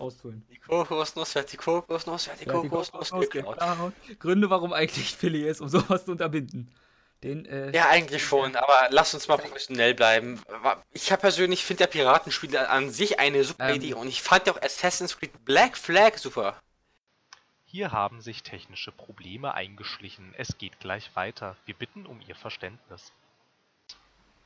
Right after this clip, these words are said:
Speaker 3: Wieder zurück. Wir hatten eine kurze Pause, ohne sie vorher anzukündigen. Hallo Bums, hallo Kenan, schön, dass ihr wieder hier seid.
Speaker 1: Hallo.
Speaker 2: Hallo.
Speaker 1: Vielleicht solltest du nicht immer den neuen Username, den ich mir in zwei Sekunden ausdenke, nehmen als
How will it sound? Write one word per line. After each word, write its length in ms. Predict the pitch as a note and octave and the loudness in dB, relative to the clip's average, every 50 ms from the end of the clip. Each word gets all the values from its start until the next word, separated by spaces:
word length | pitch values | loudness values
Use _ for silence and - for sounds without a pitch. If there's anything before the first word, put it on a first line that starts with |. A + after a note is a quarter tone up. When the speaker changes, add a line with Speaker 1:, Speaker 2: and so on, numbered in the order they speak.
| _ _ _ _ _ _ _ _ _ _ _ _ _ _ _ _ _ C3 | _ _ _ _ _ _ _ _ _ _ _ _ _ _ _ _ _ -10
Speaker 3:
Wieder 280 | C3 G3+ B3 B3 A3+ - | -8 0 2 2 2 0
zurück. 400 | - - G#3 F#3+ F3+ G#3+ A3+ - - - - - _ _ | -2 -6 -6 -2 -2 -2 -4 -4 -12 -18 -20 -20 _ _
Wir 140 | B2 A2+ | 0 2
hatten 200 | C3 C3+ - D3+ | 2 0 0 -2
eine 220 | B2 A#2+ B2 B2+ B2 | -2 -2 -2 -4 -10
kurze 280 | - - C#3 - - | -10 -14 -14 -14 -8
Pause, 400 | - A#2+ A#2+ C3 D3+ C3+ B2 A2 | 0 2 2 2 2 -2 -8 -10
ohne 220 | G#2 A#2 A#2+ B2+ A#2 | -12 -10 -12 -12 -12
sie 140 | A#2 A#2+ A#2 | -12 -16 -14
vorher 300 | - - A#2 A#2 A2+ G#2+ | -4 -2 0 2 2 0
anzukündigen. 680 | B2 D#3 - - - - A2+ A2+ G#2 G#2+ - - G2 G2+ _ _ _ _ _ _ _ | -2 -6 -12 -16 -14 -14 -16 -12 -12 -12 -14 -14 -20 -20 _ _ _ _ _ _ _
Hallo 220 | - C3 D#3 F3+ F3 | -2 0 0 0 -4
Bums, 440 | D3 G3 A#3 G#3 C#3 - - - - | -4 -6 -6 -6 -10 -14 -16 -8 -6
hallo 140 | C#3 D3+ E3+ | -6 -6 -6
Kenan, 360 | - - G#3+ G#3+ F3+ C#3 - | -6 -6 -4 -2 -2 -2 -2
schön, 140 | - E3+ E3+ | -6 -6 -6
dass 120 | E3+ D#3+ F3 | -6 -6 -6
ihr 80 | E3 | -8
wieder 100 | D3+ E3+ E3 | -8 -8 -8
hier 160 | D3+ E3+ F3+ | -6 -6 -6
seid. 220 | C3+ A2 F#2+ F#2+ - _ _ _ _ _ - | -6 -6 -6 -8 -10 _ _ _ _ _ -10
Speaker 1:
Hallo. 440 | B2 C3 C3 C#3+ C#3+ B2+ A2 A2 G#2+ A2+ - - _ _ _ _ _ | -8 -8 -6 -4 -6 -6 -8 -8 -12 -16 -18 -20 _ _ _ _ _
Speaker 2:
Hallo. 460 | C#3 C#3 C#3+ C#3+ C3+ C3+ C#3 C#3 C3+ C3 _ _ _ _ _ _ _ _ _ _ _ _ _ _ _ _ | -12 -10 -8 -6 -6 -6 -8 -8 -10 -14 _ _ _ _ _ _ _ _ _ _ _ _ _ _ _ _
Speaker 1:
Vielleicht 260 | _ - D3 D3+ D3+ | _ -8 -6 -6 -4
solltest 200 | E3+ D#3+ D3+ - | -4 -6 -6 -6
du 60 | D#3+ | -8
nicht 140 | D3 C#3+ D#3+ | -8 -8 -8
immer 180 | E3+ E3 E3+ D#3+ | -2 -2 0 0
den 120 | D3+ C#3+ | 0 -4
neuen 180 | C#3+ D3+ D3 D3+ | -4 -4 -4 -4
Username, 360 | D3+ E3 D#3 D3+ C#3 C3 B2+ | -4 -6 -6 -6 -6 -6 -6
den 100 | B2 B2 | -6 -8
ich 100 | B2 B2 | -8 -8
mir 80 | C3+ B2 | -10 -10
in 60 | A2 | -8
zwei 180 | - C3+ C3 | -8 -8 -8
Sekunden 280 | A#2+ B2 B2 C3 B2 A#2+ | -8 -8 -12 -12 -12 -10
ausdenke, 420 | A2+ B2 A#2+ - B2 A#2 A2+ B2 | -10 -12 -10 -10 -12 -10 -10 -10
nehmen 260 | A#2+ A#2+ A#2 A#2 A2+ G#2+ | -10 -8 -10 -10 -12 -12
als 460 | - A#2+ A#2 G#2 - - - - | -10 -12 -12 -12 -14 -18 -18 -20